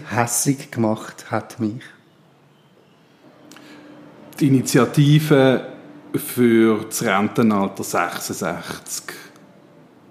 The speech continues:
Speaker 1: Wenn ich einen Entscheid könnte undemokratisch durchboxen, dann wäre das?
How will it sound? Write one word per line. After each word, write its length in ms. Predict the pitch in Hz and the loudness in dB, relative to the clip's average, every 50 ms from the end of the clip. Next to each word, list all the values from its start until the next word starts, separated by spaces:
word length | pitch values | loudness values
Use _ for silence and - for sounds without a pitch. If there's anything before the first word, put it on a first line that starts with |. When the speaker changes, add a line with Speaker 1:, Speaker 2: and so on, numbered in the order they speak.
| _ - _ _ _ - - - - - - - - - - - - - - - - - - - - | _ -20 _ _ _ -20 -20 -20 -12 -12 -12 -12 -12 -20 -20 -20 -20 -20 -20 -20 -20 -20 -20 -12 -6
Speaker 1:
Wenn 380 | 120 123 143 143 151 151 151 | 0 2 4 4 6 6 4
ich 80 | 143 - - - - - - | 4 2 -2 -10 -12 -8 -2
einen 440 | - 131 127 131 151 170 170 165 170 | 2 2 4 4 4 4 4 4 4
Entscheid 600 | 151 131 113 - - 127 120 120 120 123 120 - | 2 2 2 0 0 0 2 2 2 0 0 -4
könnte 360 | - - 120 113 107 107 - - _ - | -4 -4 -2 -2 -2 -4 -8 -10 _ 0
undemokratisch 1200 | 160 147 160 160 143 156 147 131 127 123 - - 131 120 117 123 127 - - 156 123 - - - | 4 4 4 4 4 4 4 4 4 0 -2 -4 -2 0 0 0 -2 -2 -6 -6 -6 -6 -6 -6
durchboxen, 840 | 120 120 123 127 113 113 107 - - - - - - - - 196 - _ _ _ _ _ _ - _ _ - | -2 0 0 0 0 -2 -6 -8 -8 -10 -10 -10 -10 -12 -16 -18 -20 _ _ _ _ _ _ -20 _ _ 0
dann 320 | - 113 113 120 120 113 | 0 2 2 4 2 2
wäre 260 | 113 110 107 107 107 | 2 2 2 2 0
das? 540 | 107 113 110 110 117 139 147 - - - - | 0 -2 0 0 0 -2 -4 -6 -10 -14 -16